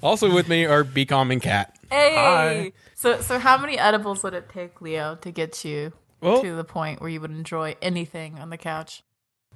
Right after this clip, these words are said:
Speaker 1: <laughs> Oh, uh, well, it, some edibles are a little bit more stronger than others, but, uh,
Speaker 2: So, like,
Speaker 1: from
Speaker 2: what,
Speaker 1: what I've
Speaker 2: what are, as, as a, as a marijuana virgin,
Speaker 1: <laughs>
Speaker 2: wh-, what
Speaker 1: So,
Speaker 2: are the
Speaker 1: it
Speaker 2: best edibles, Leo?
Speaker 1: The best edibles,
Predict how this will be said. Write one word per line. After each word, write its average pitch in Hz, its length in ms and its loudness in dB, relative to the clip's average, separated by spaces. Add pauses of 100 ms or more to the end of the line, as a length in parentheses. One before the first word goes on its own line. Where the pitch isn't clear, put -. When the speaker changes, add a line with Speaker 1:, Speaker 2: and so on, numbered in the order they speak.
(140)
Speaker 1:
<laughs> - 60 4 (920)
Oh, 120 360 2 (200)
uh, 120 300 2
well, 202 280 4
it, 143 200 -4 (240)
some 135 240 0
edibles 139 340 2
are 139 60 0
a 139 40 2
little 135 120 2
bit 143 160 0
more 143 100 0
stronger 135 320 2
than 139 160 2
others, 139 360 2
but, 107 320 0
uh, 98 260 0 (760)
Speaker 2:
So, - 120 -4
like, 370 120 0
Speaker 1:
from - 120 2
Speaker 2:
what, - 60 10
Speaker 1:
what 440 100 10
I've - 120 4
Speaker 2:
what 415 180 6
are, 415 180 0 (180)
as, 330 280 2
as 311 180 2
a, 247 380 0 (120)
as 214 200 0
a 175 400 0 (320)
marijuana 180 560 2
virgin, 156 500 -4 (720)
Speaker 1:
<laughs> - 0 - (120)
Speaker 2:
wh-, 214 440 0
what 294 120 6
Speaker 1:
So, 226 80 8
Speaker 2:
are 226 220 6
the 196 60 2
Speaker 1:
it 185 60 2
Speaker 2:
best 202 340 2
edibles, 165 540 -8
Leo? - 320 -12 (500)
Speaker 1:
The 147 120 0
best 208 260 4
edibles, 170 640 2